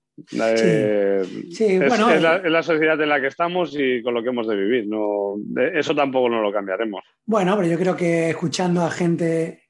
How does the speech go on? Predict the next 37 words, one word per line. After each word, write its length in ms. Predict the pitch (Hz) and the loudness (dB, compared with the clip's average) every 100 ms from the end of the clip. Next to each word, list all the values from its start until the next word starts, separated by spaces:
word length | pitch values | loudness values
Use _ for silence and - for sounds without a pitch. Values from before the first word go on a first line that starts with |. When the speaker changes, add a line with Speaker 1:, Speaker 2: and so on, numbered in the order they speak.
| - | -10
Speaker 1:
que 180 | 160 | -4
lo 100 | 156 | -2
vive 140 | 156 170 | 0 0
en 100 | 165 | -2
primera 300 | 165 170 156 | -2 -2 -2
persona 340 | 151 180 170 | -2 -2 -2
y 40 | 147 | 0
dando 180 | 151 | -2
su 100 | 151 160 | -2 -2
opinión, 480 | 151 156 170 185 185 - - - - | 0 0 0 -2 -8 -20 -20 -20 -6
algo 260 | 165 165 | -2 0
puede 220 | 151 156 | 0 -2
cambiar, 340 | 143 139 151 127 | -2 -2 -2 -2
¿no? 320 | 147 208 - | -4 -6 -12
Tampoco 380 | - 147 151 147 | -14 -6 -4 -2
esto 260 | 151 160 131 | -2 -4 -4
que 140 | 139 | -4
sea 180 | 131 147 | -2 -2
un 120 | 143 | -2
espacio 340 | 135 156 135 | -2 -4 -2
que 80 | 143 | -2
lo 60 | 139 | -2
va 60 | |
a 40 | 131 | -4
escuchar 300 | 147 127 151 | -4 -4 -2
un 80 | 143 | -2
montón 240 | 139 147 | -2 -2
de 80 | 143 | -2
gente. 360 | 196 185 147 - - - - _ | -2 -2 -4 -10 -20 -20 -20 _
Pero 180 | - 151 | -4 0
bueno, 200 | 170 180 | 0 0
al, 140 | 175 135 | -2 -6
al 160 | 151 147 | -6 -4
que 100 | 151 | -4
lo 60 | |
escuche 420 | 139 - 185 - 180 | -4 -2 -2 0 -2
quizás, 500 | 160 175 160 147 | -2 -2 -2 -4